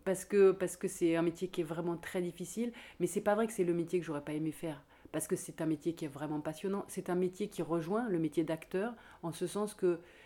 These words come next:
si tu le fais sans passion, euh, c'est merdique ce que tu fais. Et donc, c'est un métier qui demande de la passion. Euh,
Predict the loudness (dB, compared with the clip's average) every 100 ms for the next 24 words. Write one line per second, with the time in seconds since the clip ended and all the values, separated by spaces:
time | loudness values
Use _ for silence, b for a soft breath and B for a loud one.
0 | B -12 -12 -6 0 0 4 2 2 -2
1 | -2 -2 -4 -2 0 0 -4 B B B
2 | -8 -4 -2 -2 0 0 0 -4 -8 -8
3 | -8 -6 -8 -10 -12 -20 -20 b b _
4 | 0 4 4 2 -2 -2 0 0 -2 -2
5 | 0 0 0 -2 -4 -8 -10 -12 -16 B
6 | B B B B -2 0 0 0 -4